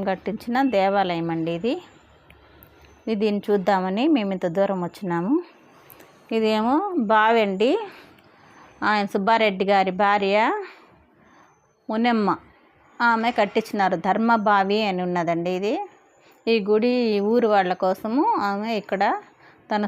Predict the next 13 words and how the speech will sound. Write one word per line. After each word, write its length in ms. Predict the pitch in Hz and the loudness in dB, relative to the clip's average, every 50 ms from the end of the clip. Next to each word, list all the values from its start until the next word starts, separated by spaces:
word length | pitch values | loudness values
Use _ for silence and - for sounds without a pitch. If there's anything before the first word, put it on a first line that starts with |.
| - - | -2 -2
సొంత 340 | 220 214 226 240 240 - 262 254 269 - - | -2 -2 0 -2 -2 0 0 0 0 0 -4
స్థలం 360 | - - 214 226 247 247 233 - - - 196 | -2 0 0 2 2 0 -2 -4 -4 -4 -4
అమ్మి 280 | 208 226 240 254 330 427 427 - - _ _ _ | -2 0 2 2 2 0 -2 -10 -18 _ _ _
ఇక్కడ 180 | - - 254 240 311 349 247 | -6 -2 0 0 2 2 2
ఇల్లు, 680 | 196 214 220 214 214 208 - _ _ _ - 202 202 185 175 | 0 0 -2 -4 -6 -8 -12 _ _ _ -4 -4 -2 -2 2
బావి 240 | 190 190 202 214 214 196 196 | 2 2 4 2 2 0 -2
కట్టించినారంట. 720 | 185 - - 180 - - 185 170 165 160 160 151 147 - - - - - _ _ _ _ _ _ _ _ - | -4 -4 -6 -8 -8 -8 -8 -6 -6 -6 -6 -8 -8 -10 -12 -16 -16 -20 _ _ _ _ _ _ _ _ -6
చూడండి 320 | 202 190 175 190 220 254 - 214 | -4 -4 -2 -2 -4 -4 -2 -2
పంతొమ్మిది 420 | 208 220 214 240 233 226 214 208 202 | -2 0 0 0 0 0 0 0 -2
వందల 200 | 196 196 226 247 269 247 | -2 -2 0 0 0 0
ముప్పై 280 | 214 214 - - 233 214 196 175 185 | -2 -4 -2 -2 0 0 2 0 0
ఐదో 200 | 202 208 240 269 - 240 | 2 2 0 0 0 -2
సంవత్సరంలో 600 | 208 190 175 - - 196 190 196 190 208 233 | -6 -6 -6 -8 -6 -6 -6 -6 -4 -2 -2